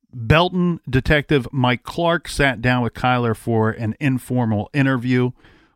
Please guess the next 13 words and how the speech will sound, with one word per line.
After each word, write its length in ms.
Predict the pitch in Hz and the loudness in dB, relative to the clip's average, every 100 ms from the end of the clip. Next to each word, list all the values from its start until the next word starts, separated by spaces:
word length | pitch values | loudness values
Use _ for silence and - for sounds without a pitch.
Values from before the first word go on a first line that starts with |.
| - | -2
where 120 | 120 | -2
Kyler 420 | - 165 165 156 | 0 0 0 -2
told 300 | - 160 151 | -2 0 0
him 360 | 139 151 147 123 | 0 0 0 0
that 180 | 120 | 0
he 280 | - 165 160 | -2 -6 -4
and 140 | 127 - | -4 -2
Carr 280 | 147 143 | 0 2
had 160 | 131 104 | 2 0
dated 300 | 131 135 127 | 0 0 -2
for 140 | - | -4
nine 320 | 101 117 139 143 | -2 2 2 2
months, 460 | 127 127 131 - | 2 0 -4 -12